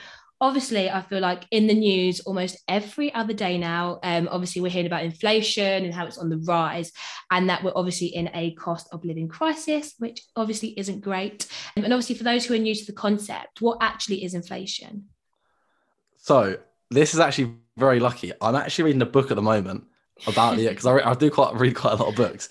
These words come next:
Speaker 1: Just a little bit.
Speaker 2: It's about the economy, right? And I've actually got, like, dictionary definition of inflation here. Then
Speaker 1: Go
Speaker 2: we can
Speaker 1: on.
Speaker 2: obviously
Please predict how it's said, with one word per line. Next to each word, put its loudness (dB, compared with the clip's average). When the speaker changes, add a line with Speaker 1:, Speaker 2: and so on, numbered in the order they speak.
Speaker 1:
Just -2
a 4
little 6
bit. 2
Speaker 2:
It's 2
about 6
the 8
economy, 4
right? -2
And 2
I've 2
actually 2
got, 4
like, 0
dictionary 2
definition -2
of -4
inflation -2
here. -12
Then 2
Speaker 1:
Go 4
Speaker 2:
we 2
can 4
Speaker 1:
on. 0
Speaker 2:
obviously -8